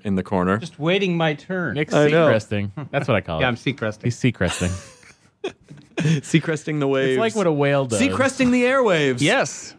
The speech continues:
Speaker 2: Happy holidays.
Speaker 1: Happy holidays to you.
Speaker 2: Thank you, sir.
Speaker 1: And yours.
Speaker 2: Thank you.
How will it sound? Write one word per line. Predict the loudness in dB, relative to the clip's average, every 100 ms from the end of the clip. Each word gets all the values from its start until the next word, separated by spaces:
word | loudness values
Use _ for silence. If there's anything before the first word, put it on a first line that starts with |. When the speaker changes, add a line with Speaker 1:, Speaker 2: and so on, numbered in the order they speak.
| -4
Speaker 2:
Happy | -2 0
holidays. | 2 2 2 -2 -4 -12 -2
Speaker 1:
Happy | 0 2
holidays | 2 2 2 2 0 -2
to | -2
you. | 0 2 2 2 0
Speaker 2:
Thank | 0 -2
you, | -4
sir. | -2
Speaker 1:
And | 0 2 2
yours. | 2 2 0 -4
Speaker 2:
Thank | -4 -4 0
you. | 0 0